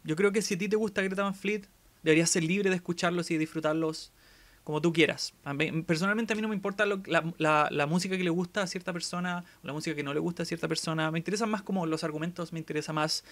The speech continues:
la discusión, me interesa más las perspectivas que se ofrecen y las razones por las cuales se defienden esas perspectivas. Entonces quiero que desde el principio se entienda que aquí no hay ningún problema con que a alguien le guste Greta Van Fleet, eh, porque sinceramente eso no me importa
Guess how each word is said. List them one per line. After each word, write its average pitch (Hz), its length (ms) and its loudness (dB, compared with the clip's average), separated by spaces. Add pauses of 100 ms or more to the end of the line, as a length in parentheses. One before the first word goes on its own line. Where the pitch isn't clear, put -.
(220)
la 143 80 2
discusión, 160 460 2
me 160 100 0
interesa 151 280 -4
más 160 100 0
las 156 120 -4
perspectivas 185 560 -4
que 185 100 -6
se 170 140 -4
ofrecen 160 420 -4
y 151 80 -4
las 143 140 -4
razones 147 300 -8
por - 120 -6
las - 140 -6
cuales 143 260 0
se 135 120 -4
defienden 160 420 0
esas 156 180 -8
perspectivas. 151 720 -2 (260)
Entonces 202 300 2
quiero 233 240 4
que 202 260 4
desde 160 220 2
el 156 60 2
principio 185 360 0
se 202 100 0
entienda 156 520 0 (300)
que 160 140 6
aquí 165 180 2
no 202 80 2
hay 208 60 -2
ningún 196 220 0
problema 208 300 0
con 196 160 -2
que 185 80 -4
a 175 40 2
alguien 180 260 0
le 170 80 4
guste - 480 -2 (420)
Greta 147 220 4
Van 139 120 2
Fleet, 165 280 0 (460)
eh, 147 300 6
porque 175 400 4 (200)
sinceramente 240 400 2
eso 220 100 0
no 220 140 2
me 220 80 2
importa 185 560 -2